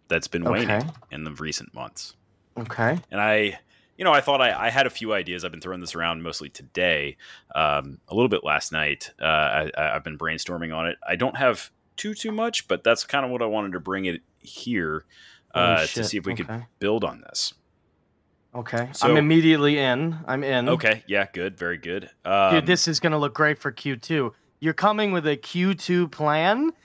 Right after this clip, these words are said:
Speaker 2: This
Speaker 1: yeah,
Speaker 2: is
Speaker 1: I'm
Speaker 2: great.
Speaker 1: punting, punting this one deep downfield, too. So,
Speaker 2: Oh, I lo-, this is
Speaker 1: um,
Speaker 2: great.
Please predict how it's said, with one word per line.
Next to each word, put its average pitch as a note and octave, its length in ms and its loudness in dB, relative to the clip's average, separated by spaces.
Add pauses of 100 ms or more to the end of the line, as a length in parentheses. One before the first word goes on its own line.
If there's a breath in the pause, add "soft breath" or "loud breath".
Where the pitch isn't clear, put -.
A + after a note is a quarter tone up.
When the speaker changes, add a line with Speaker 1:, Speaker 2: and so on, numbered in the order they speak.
(200 soft breath)
Speaker 2:
This C#3+ 220 4
Speaker 1:
yeah, A#2+ 120 6
Speaker 2:
is A2+ 40 6
Speaker 1:
I'm A2+ 60 -2
Speaker 2:
great. B2+ 160 2
Speaker 1:
punting, A2 480 0 (180)
punting A2 400 -4
this G#2 180 -6
one F#2 140 -8
deep F#2 240 -10
downfield, E2 480 -8
too. D#2+ 260 -12
So, - 160 -4
Speaker 2:
Oh, C3+ 120 6
I A2+ 100 6
lo-, A#2+ 240 2
this B2+ 160 0
is A2 60 6
Speaker 1:
um, F#2+ 180 0
Speaker 2:
great. G#2 300 0